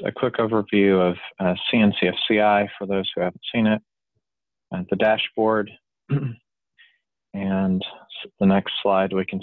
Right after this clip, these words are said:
see the project's, um, status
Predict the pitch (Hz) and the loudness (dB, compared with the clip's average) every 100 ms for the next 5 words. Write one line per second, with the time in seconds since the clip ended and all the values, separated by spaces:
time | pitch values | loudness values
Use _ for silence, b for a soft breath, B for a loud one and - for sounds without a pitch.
0 | - 95 90 90 87 87 - _ _ _ | -2 0 2 2 0 0 -6 _ _ _
1 | _ _ _ _ - - 107 - 131 - | _ _ _ _ -14 -2 -2 0 -2 -2
2 | - - - _ 110 104 98 107 _ _ | -10 -14 -14 _ -4 -2 -2 -4 _ _
3 | _ _ _ _ _ - - - 120 127 | _ _ _ _ _ -10 -8 0 0 2
4 | 139 | 0